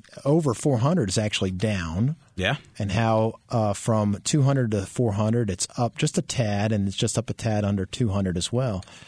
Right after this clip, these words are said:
Speaker 1: And this article makes a very excellent point. I was trying to figure out where this article was written.
Speaker 2: Uh, hold on, I can tell you where.
Speaker 1: And it was talking about how the fact that sales are off, new home sales are off, not because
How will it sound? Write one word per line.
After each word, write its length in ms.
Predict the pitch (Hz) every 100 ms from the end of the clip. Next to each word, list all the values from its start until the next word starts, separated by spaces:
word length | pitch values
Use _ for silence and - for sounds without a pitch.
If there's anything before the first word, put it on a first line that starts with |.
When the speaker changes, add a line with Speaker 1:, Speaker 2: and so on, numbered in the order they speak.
| - - -
Speaker 1:
And 220 | 113 117
this 380 | 123 139 156 - -
article 460 | 131 143 147 - 113
makes 360 | 113 107 - -
a 160 | 104
very 580 | 101 98 120 127 123 123 -
excellent 480 | 113 - - 98 -
point. 460 | 120 95 82 - -
I 40 | -
was 160 | 113 -
trying 240 | - 185
to 60 | 123
figure 280 | - 107
out 160 | 104 -
where 160 | 107 107
this 280 | 110 - -
article 360 | 117 117 120 143
was 180 | 147 180
written. 360 | 214 85 87 - _ - - - _ -
Speaker 2:
Uh, 400 | 80 78 73 71
hold 200 | 95 85
on, 100 | 71
I 80 | 67
can 100 | -
tell 160 | -
you 60 | 65
where. 160 | 101 - - 123
Speaker 1:
And 240 | 123 123 120 131
it 120 | 127
was 180 | 131 -
talking 320 | 156 151 139
about 240 | 131 123
how 200 | 113 127
the 80 | 117
fact 300 | - 135 135
that 100 | -
sales 340 | - 147 143 120
are 140 | 110
off, 460 | 123 139 135 107 -
new 140 | 139
home 180 | 143 127
sales 300 | - 123 113
are 120 | 104
off, 300 | - 127 107
not 460 | 107 107 123 185 -
because 760 | 131 - 120 104 95 92 92